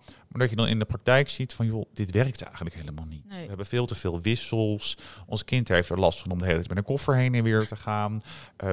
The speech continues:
Speaker 1: dat soort zaken.
Speaker 2: Is het dan ook s-, niet een idee om, ehm, gewoon met elkaar ook bepaalde evaluatiemomenten vast te leggen? Dat je zegt van, goh, ieder jaar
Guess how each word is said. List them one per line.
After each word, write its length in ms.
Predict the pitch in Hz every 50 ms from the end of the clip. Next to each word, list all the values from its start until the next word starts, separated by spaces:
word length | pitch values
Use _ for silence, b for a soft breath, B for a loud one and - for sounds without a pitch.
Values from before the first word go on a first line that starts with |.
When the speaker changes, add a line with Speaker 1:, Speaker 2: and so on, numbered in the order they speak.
| - -
Speaker 1:
dat 260 | - 104 - 131 139
soort 260 | - - - 139 - -
zaken. 580 | - 139 135 131 127 123 120 - - - - -
Speaker 2:
Is 140 | - -
het 160 | - 311 - - - 285
dan 160 | 247 294 294 -
ook 180 | - 294 - -
s-, 200 | - - - _ _ _ _ _
niet 180 | - 254 269 _
een 140 | 269 247 -
idee 440 | 254 226 220 247 247 240 247 226 -
om, 320 | 226 240 240 233 233 226
ehm, 720 | - - 220 214 214 214 214 214 214 214 214 208 208 208 - - _ _ _ _ _ _ _
gewoon 200 | - 220 220 220
met 140 | 214 208 -
elkaar 420 | 202 262 254 220 214 214 196 -
ook 160 | - 214 202
bepaalde 440 | 185 202 _ _ 214 196 196 202 202
evaluatiemomenten 1120 | - - 208 202 - 190 196 190 208 214 233 - - 180 170 170 165 165 175 165 - 185
vast 280 | - - 185 185 - -
te 80 | 190
leggen? 320 | 170 165 - 196 - - 453
Dat 160 | - - -
je 60 | -
zegt 240 | 180 - 185 180 -
van, 100 | - 175
goh, 220 | - - 190 -
ieder 200 | - - 170 185
jaar 360 | 180 175 180 180 180 175 170